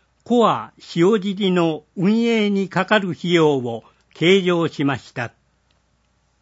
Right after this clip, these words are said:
一般会計の歳入の円グラフがあります。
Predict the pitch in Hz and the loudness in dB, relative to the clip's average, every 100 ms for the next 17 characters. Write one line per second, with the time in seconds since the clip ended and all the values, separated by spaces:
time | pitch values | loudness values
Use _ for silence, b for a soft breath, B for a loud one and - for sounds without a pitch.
0 | _ _ _ _ _ _ _ _ _ _ | _ _ _ _ _ _ _ _ _ _
1 | _ _ 175 156 _ 247 226 214 - 220 | _ _ -6 -6 _ 0 0 0 0 0
2 | 180 180 151 127 123 120 - - 170 196 | 0 0 0 0 -4 -8 -10 0 2 4
3 | 220 208 202 180 175 165 - 175 196 180 | 2 0 0 0 0 -2 -2 0 0 0
4 | 175 123 143 135 123 120 120 113 - - | 0 0 -4 -4 -6 -8 -10 -12 -14 -20